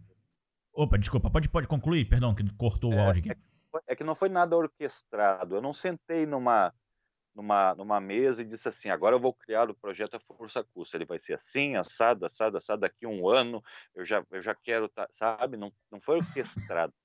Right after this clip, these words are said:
Speaker 2: A ideia foi iniciada, o co-, tomou corpo, inchou,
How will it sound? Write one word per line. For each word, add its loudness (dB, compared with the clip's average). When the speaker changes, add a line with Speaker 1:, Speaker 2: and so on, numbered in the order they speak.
Speaker 2:
A -2
ideia 4
foi 0
iniciada, 0
o -6
co-, -14
tomou 0
corpo, 2
inchou, 0